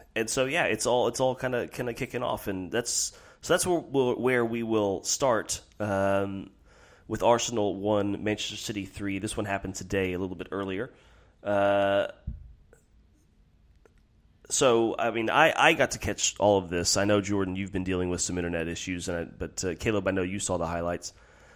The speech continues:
But this, to me, was just sort of like, uh,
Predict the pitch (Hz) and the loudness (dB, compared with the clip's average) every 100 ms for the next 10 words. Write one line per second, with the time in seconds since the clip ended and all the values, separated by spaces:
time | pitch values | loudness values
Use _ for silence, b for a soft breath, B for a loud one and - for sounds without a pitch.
0 | b b b b 131 127 214 - 143 175 | b b b b -4 2 4 4 2 4
1 | 175 123 113 113 - - 131 120 113 113 | 4 2 0 -2 -2 -2 -2 -2 0 -2
2 | 107 - 107 101 98 95 95 | -2 -2 -2 0 -2 -2 -4